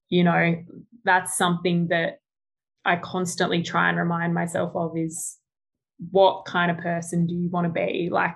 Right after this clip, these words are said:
that's the most important thing. If you can have a good impact on other people, you know, it doesn't, it doesn't matter if I've got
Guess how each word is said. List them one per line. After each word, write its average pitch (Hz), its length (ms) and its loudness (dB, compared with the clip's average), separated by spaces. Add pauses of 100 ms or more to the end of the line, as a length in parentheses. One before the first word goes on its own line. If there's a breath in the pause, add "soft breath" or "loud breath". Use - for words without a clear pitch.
that's - 460 0 (180)
the 185 80 2
most 170 360 0
important 170 360 -4
thing. 170 180 -2
If 175 80 -10
you 202 160 -2
can 196 100 -2
have 170 180 0
a 165 60 0
good 170 220 0
impact 165 460 -2
on 160 120 -4
other 165 200 -2
people, 160 680 0 (720)
you 170 120 0
know, 160 100 0
it 151 320 -4
doesn't, 220 340 0
it - 80 -16 (120)
doesn't 269 200 4
matter 196 280 6
if 196 120 0
I've 175 180 2
got - 300 2